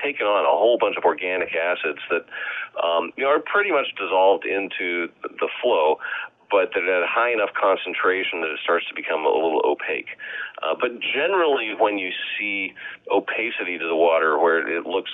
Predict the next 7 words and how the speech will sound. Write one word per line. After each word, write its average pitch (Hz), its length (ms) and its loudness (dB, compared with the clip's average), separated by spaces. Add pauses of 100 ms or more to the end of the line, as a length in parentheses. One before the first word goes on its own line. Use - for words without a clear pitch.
muddy, 85 360 0
it's - 180 -8
because 90 400 -2
of 80 160 0 (380)
physical 87 400 0
sediment, 76 360 -2
suspended 82 460 -4